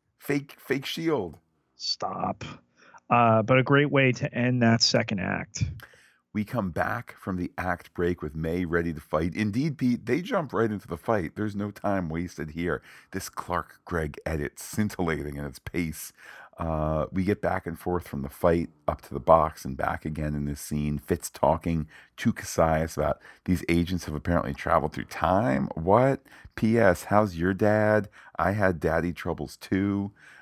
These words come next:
Speaker 1: Um, which ultimately is a tangent that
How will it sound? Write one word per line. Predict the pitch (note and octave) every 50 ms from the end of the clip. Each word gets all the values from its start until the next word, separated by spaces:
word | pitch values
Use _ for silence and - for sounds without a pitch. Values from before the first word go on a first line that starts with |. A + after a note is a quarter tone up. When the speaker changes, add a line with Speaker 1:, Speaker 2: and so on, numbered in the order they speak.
| - - -
Speaker 1:
Um, | F2+ F2 E2+ E2+ E2 D#2+ D#2+ D#2 D2 C#2+ C#2+ D2 _ _ _ _ _ _ _ _ _ _ - - - - _ _
which | G2 G#2+ G#2+ G#2 - - - - - _
ultimately | - A2 - - G#2+ - - G2 G2+ F#2
is | F#2 F2 D#2+
a | F2 E2 D2+ - _ _ _ _ _ -
tangent | - F2+ E2+ E2+ D#2+ E2+ D#2+ D2+
that | F2 D#2